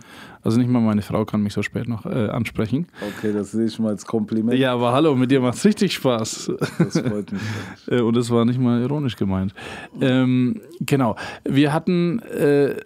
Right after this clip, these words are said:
Speaker 1: das letzte Woche über die Texte, ne? Du hast gesagt, äh, Anfang zweitausenddreiundzwanzig hast du dich, äh, bekehrt.
Speaker 2: Genau.
Speaker 1: Und Ende dreiundzwanzig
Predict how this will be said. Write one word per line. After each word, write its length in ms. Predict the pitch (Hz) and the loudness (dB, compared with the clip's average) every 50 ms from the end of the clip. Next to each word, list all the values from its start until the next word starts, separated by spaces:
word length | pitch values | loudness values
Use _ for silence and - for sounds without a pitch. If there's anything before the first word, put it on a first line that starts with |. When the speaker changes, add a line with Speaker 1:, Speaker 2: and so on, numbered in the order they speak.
| - - | -8 -10
Speaker 1:
das 280 | 160 151 147 - - | -2 0 0 2 2
letzte 280 | 160 156 - - 156 131 | 0 0 2 0 2 2
Woche 180 | 151 147 - | 2 2 2
über 140 | 151 139 135 | 4 4 4
die 100 | 127 123 113 | 2 2 0
Texte, 400 | - 139 143 - - - 113 104 | 0 -2 -2 -2 0 0 2 2
ne? 220 | 110 139 175 175 | 2 2 2 2
Du 80 | 147 139 | 2 2
hast 140 | 131 - | 2 2
gesagt, 360 | - 135 - 151 147 139 - - | 0 0 0 0 0 0 -2 -2
äh, 200 | - - 127 117 - - - | 0 0 0 0 -4 -8 -4
Anfang 400 | - 135 147 151 - 165 160 151 | -2 0 0 2 2 0 0 2
zweitausenddreiundzwanzig 1080 | - 151 143 135 135 131 139 131 113 120 127 131 131 - - 135 147 151 170 151 - | 2 2 2 4 2 2 2 2 2 2 2 2 0 0 0 0 0 2 0 0 0
hast 180 | - 147 - - | 0 -2 0 0
du 40 | 147 | 0
dich, 340 | 135 139 127 - - - - - - _ _ | 2 2 0 -2 -4 -8 -10 -10 -14 _ _
äh, 360 | - 127 127 123 123 120 110 - - _ _ - 143 - - | -2 0 2 2 2 2 0 0 -4 _ _ -10 -10 -6 0
bekehrt. 760 | - 127 113 - - - 131 131 143 196 226 - - - - _ _ _ _ - - | 0 0 0 -2 -2 0 2 2 2 0 -2 -4 -8 -16 -20 _ _ _ _ -16 -8
Speaker 2:
Genau. 280 | - 107 95 95 95 120 | -6 -4 -4 -4 -4 -2
Speaker 1:
Und 160 | 139 135 120 | -2 -2 0
Ende 280 | 90 135 143 147 147 | 0 0 2 0 0
dreiundzwanzig 840 | 143 135 135 135 143 143 - - 139 135 135 131 - 143 143 135 - | 0 0 0 0 0 0 0 0 0 0 0 0 0 0 -2 -2 -4